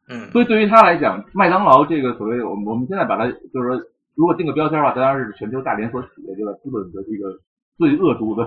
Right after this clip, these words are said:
Speaker 2: <laughs> 最丑恶的这个代理代言人，但是对他来讲，这就是他的故土。
Speaker 1: 嗯，绝对，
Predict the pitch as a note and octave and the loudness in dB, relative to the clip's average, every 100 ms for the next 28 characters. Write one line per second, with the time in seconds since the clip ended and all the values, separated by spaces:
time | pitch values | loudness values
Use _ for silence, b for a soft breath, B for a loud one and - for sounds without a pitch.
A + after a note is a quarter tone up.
0 | E3 D#3 D#3 C#3+ G#2 F#2 C3 A2 G#2 _ | -2 -2 -2 -2 -6 -4 -4 -4 -10 _
1 | _ _ C3+ A2+ A2+ C3+ G#2+ A#2 A2+ A#2 | _ _ -2 -2 0 -2 -2 -2 -2 -4
2 | A#2+ E3 D#3+ D#3+ F3 C#3+ A2 F3+ B2 B2+ | -2 -2 0 0 0 -2 -4 -4 -4 -4
3 | B2 - A#2 - - - - _ _ _ | -8 -6 -8 -8 -18 -20 -20 _ _ _
4 | _ _ _ _ _ _ C#3+ C#3 A#2+ B2+ | _ _ _ _ _ _ -12 -12 -10 -8
5 | F3 | -6